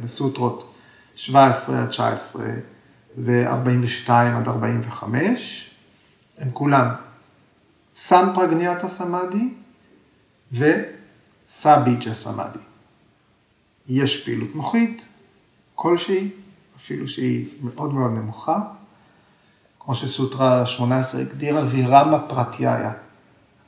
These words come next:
הזיק שעוד נותר בגחלים לוחשות. זה אפילו כבר לא אש, אבל זה עוד חי. כן, הפעילות,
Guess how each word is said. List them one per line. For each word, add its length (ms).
הזיק 1000
שעוד 360
נותר 340
בגחלים 580
לוחשות. 640
זה 100
אפילו 340
כבר 180
לא 240
אש, 580
אבל 100
זה 120
עוד 140
חי. 280
כן, 160
הפעילות, 500